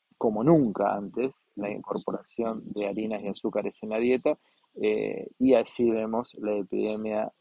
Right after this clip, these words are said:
de obesidad, hipertensión, diabetes, etcétera, que hay en nuestra sociedad. Bueno, es un libro para recomendar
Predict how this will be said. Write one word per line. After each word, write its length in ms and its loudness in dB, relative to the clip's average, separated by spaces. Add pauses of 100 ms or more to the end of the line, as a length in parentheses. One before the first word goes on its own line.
de 480 -2
obesidad, 800 0 (640)
hipertensión, 920 -4 (420)
diabetes, 720 -2
etcétera, 580 -2 (100)
que 140 -4
hay 120 0
en 180 -8
nuestra 280 -8
sociedad. 400 -12 (300)
Bueno, 280 0
es 140 -6
un 80 -2
libro 220 6
para 200 6
recomendar 480 2